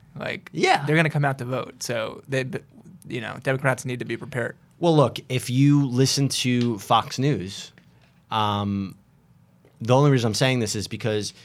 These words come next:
Speaker 2: take away all the Russia stuff, all the Cohen stuff, all the Manafort stuff, all the Avenatti stuff, and you look at his policies, there are people like, "You're not focusing on the good that he's done," and there are some,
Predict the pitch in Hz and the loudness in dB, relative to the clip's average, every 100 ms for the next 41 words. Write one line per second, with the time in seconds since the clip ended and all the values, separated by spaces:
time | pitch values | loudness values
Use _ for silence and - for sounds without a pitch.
0 | - _ _ 147 147 151 131 - 127 143 | -20 _ _ 0 4 4 4 2 0 4
1 | 156 170 160 143 104 - - 107 101 101 | 4 4 4 4 4 2 -4 -2 -2 0
2 | 123 139 160 175 156 127 98 95 - - | 0 4 4 2 4 4 4 0 2 0
3 | - 135 151 156 143 117 110 - 101 - | 2 0 0 2 2 2 0 -4 -6 -4
4 | 107 98 - 131 139 143 139 117 131 113 | -4 -4 -4 0 2 2 2 2 0 0
5 | 104 101 95 - 92 101 98 107 117 117 | -2 -2 -4 -4 -4 -4 -4 -2 -2 -2
6 | 101 95 - 131 156 127 107 92 90 - | -4 -6 2 4 4 2 -2 -6 -8 -14
7 | - - - 139 135 185 185 151 135 123 | -20 -20 0 0 2 0 4 2 2 2
8 | 127 143 - 143 135 123 127 123 117 107 | 2 2 0 0 0 -4 -4 -2 -2 -2
9 | 101 87 110 160 139 95 90 82 90 87 | -4 -2 2 2 2 -2 -6 -6 -6 -6
10 | 90 98 87 107 135 156 - 117 | -8 -8 -4 2 2 2 -2 -6